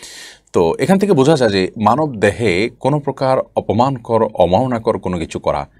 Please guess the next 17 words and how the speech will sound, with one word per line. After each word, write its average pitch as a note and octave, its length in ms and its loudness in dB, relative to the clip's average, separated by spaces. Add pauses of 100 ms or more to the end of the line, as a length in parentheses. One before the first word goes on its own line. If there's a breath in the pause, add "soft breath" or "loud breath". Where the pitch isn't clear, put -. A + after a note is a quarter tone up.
(140)
শরীয়ত D#2+ 220 -2
দৃষ্টিকোণ F#2+ 340 -10
থেকে G#2 120 -6
গ্রহণযোগ্য - 460 -10
নয়। D#2+ 160 0
বিধায় F2 300 -2 (600 loud breath)
আপনি G#2 440 0 (140)
মৃত্যু G#2+ 560 0
বরণ F#2+ 300 2
করার F#2+ 240 2
আগেই F#2 320 0
জীবদ্দশায় F2+ 520 -2
বলে G2+ 160 2
রাখলেন F#2 360 0
যে F#2+ 140 0
আমার E2+ 300 -2 (380)
অঙ্গগুলো G#2+ 600 0